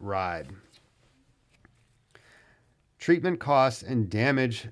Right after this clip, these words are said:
repair estimates exceed the cap amount. Oh boy, that is a doozy. Take a deep breath though, because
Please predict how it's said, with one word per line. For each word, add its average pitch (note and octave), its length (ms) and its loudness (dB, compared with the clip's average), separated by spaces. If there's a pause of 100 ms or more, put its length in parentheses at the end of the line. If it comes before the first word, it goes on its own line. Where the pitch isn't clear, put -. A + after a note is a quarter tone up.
(100)
repair A#2 560 2
estimates A2+ 500 -2
exceed A2+ 540 -2
the A2+ 80 2
cap A2+ 340 2
amount. G#2 380 -2
Oh D#3 580 0
boy, A2 460 0
that A2 320 -2
is G2+ 400 -6
a G#2+ 180 -8
doozy. F#2 680 -2 (1120)
Take B2+ 220 2
a - 20 -2
deep D#3+ 240 0
breath A#2 260 4
though, F#2 240 0
because G#2+ 680 -2